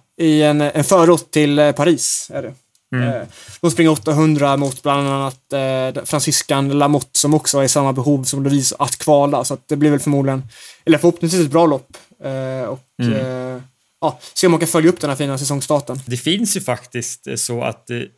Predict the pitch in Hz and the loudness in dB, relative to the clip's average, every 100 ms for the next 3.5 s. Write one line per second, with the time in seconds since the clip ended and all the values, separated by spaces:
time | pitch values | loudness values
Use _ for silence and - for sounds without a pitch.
0 | _ _ _ _ _ _ _ _ _ - | _ _ _ _ _ _ _ _ _ -16
1 | 123 147 190 202 160 127 110 131 123 117 | -10 -4 -2 -2 -2 -4 -4 -6 -8 -8
2 | - 156 190 123 - - 127 - - _ | -6 -6 -6 -8 -12 -14 -10 -10 -10 _
3 | - 123 131 131 127 | -12 -10 -10 -10 -10